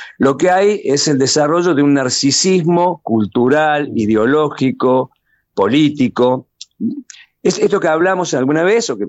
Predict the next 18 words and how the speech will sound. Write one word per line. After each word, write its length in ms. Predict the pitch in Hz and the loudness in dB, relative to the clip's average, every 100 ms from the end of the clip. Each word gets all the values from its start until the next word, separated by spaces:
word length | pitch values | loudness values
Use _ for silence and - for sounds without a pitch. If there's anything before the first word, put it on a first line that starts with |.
| - | -8
me 280 | - 104 113 | -4 -2 -2
llamamos 480 | - 104 127 147 139 | -2 -2 0 0 0
el 120 | 117 131 | 0 0
sedentarismo 540 | 123 127 135 175 170 | 2 0 0 0 -2
cognitivo. 580 | - 120 123 127 214 185 | -2 0 0 2 2 2
Bueno, 240 | 143 131 - | 2 -2 -2
este 240 | 208 - | -2 -2
es 120 | 196 | -2
el 60 | 147 | 0
sed-, 320 | 147 135 113 | 0 0 -2
sedentarismo 680 | - 139 131 139 147 170 156 | -2 0 2 2 2 2 0
cultural, 580 | 131 117 127 139 160 156 | 0 0 2 2 2 2
ideológico 680 | 147 156 165 180 170 208 208 - - | 2 2 2 0 0 -2 -2 -14 -4
al 180 | 147 151 | 0 0
máximo 560 | 180 190 - - 117 107 | 0 -2 -6 -6 -6 -4
nivel. 380 | 98 90 71 _ - - - - _ - _ | -2 -4 -6 _ -20 -20 -20 -20 _ -20 _
Y 100 | - | -2
acá, 420 | 160 233 220 196 | -2 0 0 -2